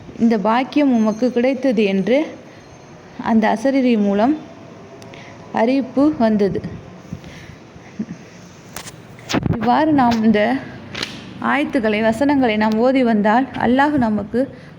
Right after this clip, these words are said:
பாதுகாப்பதற்காக இவ்வளவு மலக்குமார்களை ஏற்பாடு செய்கிறான்.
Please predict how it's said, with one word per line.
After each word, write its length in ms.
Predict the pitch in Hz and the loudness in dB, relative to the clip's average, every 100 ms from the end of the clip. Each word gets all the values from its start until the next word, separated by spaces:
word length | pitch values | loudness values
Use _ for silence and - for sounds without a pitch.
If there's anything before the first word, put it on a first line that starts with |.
| - | -4
பாதுகாப்பதற்காக 1300 | 226 269 285 277 226 226 208 185 196 - 208 208 240 285 - - - - | -2 0 -2 -2 -2 -2 -4 -4 -6 -4 -4 -2 -2 -4 -14 -20 -20 -14
இவ்வளவு 540 | - 226 269 285 240 226 | -8 -4 0 0 2 0
மலக்குமார்களை 920 | 240 247 294 262 233 220 214 220 240 | -2 -4 -6 -2 -2 -4 -4 -2 0
ஏற்பாடு 440 | 226 226 247 226 208 | 0 0 0 -2 -2
செய்கிறான். 460 | 220 208 190 190 | -4 -2 -2 -6